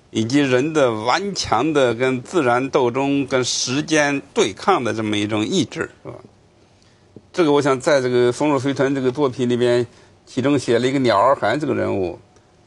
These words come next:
呃，也代表了我的某种理念。这个作品我还没有彻底完成，将来我也许再把它写成一部话剧。嗯，在上个世纪五十年代，我们山东省高密县也出现了一个全国闻名的人物，就是一个叫刘连仁的，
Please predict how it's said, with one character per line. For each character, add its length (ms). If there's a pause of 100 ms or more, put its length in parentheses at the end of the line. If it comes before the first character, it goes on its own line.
呃， 360 (200)
也 140
代 220
表 120
了 140
我 160
的 80
某 220
种 200
理 160
念。 240 (240)
这 120
个 40
作 140
品 180
我 80
还 140
没 140
有 100
彻 160
底 80
完 180
成， 200
将 180
来 100
我 140
也 140
许 260 (500)
再 140
把 140
它 80
写 180
成 100
一 40
部 120
话 240
剧。 240 (120)
嗯， 80 (200)
在 80
上 220
个 80
世 100
纪 80
五 160
十 100
年 180
代， 160
我 120
们 220 (520)
山 200
东 180
省 160
高 220
密 160
县 260
也 140
出 180
现 180
了 80
一 140
个 160 (480)
全 260
国 140
闻 180
名 220
的 100
人 180
物， 200 (240)
就 80
是 80
一 40
个 60
叫 160
刘 220
连 240
仁 240
的， 160